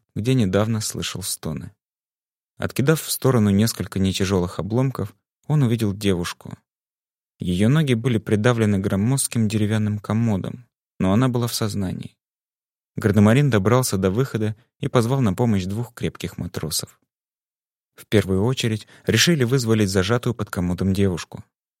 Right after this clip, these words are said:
Подняв с неё тяжёлую мебель, положили на носилки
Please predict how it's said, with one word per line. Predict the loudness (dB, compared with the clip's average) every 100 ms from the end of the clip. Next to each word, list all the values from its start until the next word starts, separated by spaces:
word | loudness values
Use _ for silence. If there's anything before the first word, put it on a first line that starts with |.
| _ _ _
Подняв | -2 0 2 0
с | 0
неё | 2 2
тяжёлую | 0 0 0 0
мебель, | 2 2 0 -4 -10 _ _
положили | 0 2 2 0
на | 0 2
носилки | 0 -2 -4 -4 -6